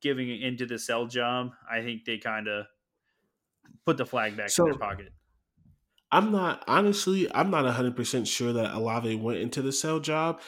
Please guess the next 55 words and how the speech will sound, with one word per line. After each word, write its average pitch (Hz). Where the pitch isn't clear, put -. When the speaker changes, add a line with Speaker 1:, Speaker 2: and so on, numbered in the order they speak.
Speaker 2:
because 127
he 151
slipped. 139
Like, 123
all 147
of 156
our 131
wide 120
receivers 120
Speaker 1:
Yeah, 139
Speaker 2:
are -
Speaker 1:
the 120
Speaker 2:
slipping. 113
Speaker 1:
slipping 175
was 113
a -
huge 107
Speaker 2:
I 135
Speaker 1:
problem. 98
Speaker 2:
But, 135
like, 135
if 135
you 170
look 147
at 151
it 156
before 131
the 113
slipping, 139
the 131
D 143
B 147
comes 143
early 123
and 107
wraps 120
his 120
right 120
arm 117
around 113
his 120
shoulder. 117
That 127
is 160
almost 123
always. 110
Speaker 1:
Yeah, 123
Speaker 2:
And 143
it's 151
Speaker 1:
and 147
Speaker 2:
like 190
Speaker 1:
if 151
Speaker 2:
an 262
Speaker 1:
not 185
Speaker 2:
easy 175